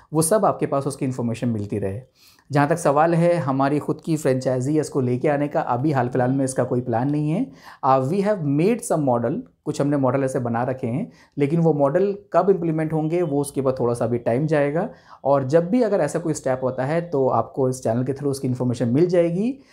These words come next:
अगर आपके भी कुछ सवाल हैं सुपरमार्केट बिजनेस को लेकर, ये रिटेल इंडस्ट्री को लेकर, so आप भी कमेंट में जाके अपने सवालों को छोड़ सकते हैं। हम कोशिश करेंगे कि आपके सारे सवालों का आंसर दें और आपकी जितनी भी क्वेरीज हैं उसको हम रिजॉल्व कर सकें।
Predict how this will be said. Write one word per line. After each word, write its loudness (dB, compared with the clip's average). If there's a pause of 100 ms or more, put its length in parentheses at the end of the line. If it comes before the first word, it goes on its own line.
अगर 6
आपके 6
भी 0
कुछ 0
सवाल 2
हैं -2
सुपरमार्केट 0
बिजनेस 0
को -2
लेकर, -2 (280)
ये 4
रिटेल 6
इंडस्ट्री -2
को -2
लेकर, -4 (200)
so -2
आप 4
भी 0
कमेंट 0
में -2
जाके -2
अपने -4
सवालों 0
को 0
छोड़ -2
सकते -6
हैं। -2 (220)
हम 2
कोशिश 2
करेंगे 0
कि -2
आपके 0
सारे 2
सवालों 0
का 0
आंसर -2
दें -2
और 0
आपकी 0
जितनी -2
भी -2
क्वेरीज 0
हैं 0
उसको -2
हम 2
रिजॉल्व 2
कर -8
सकें। -10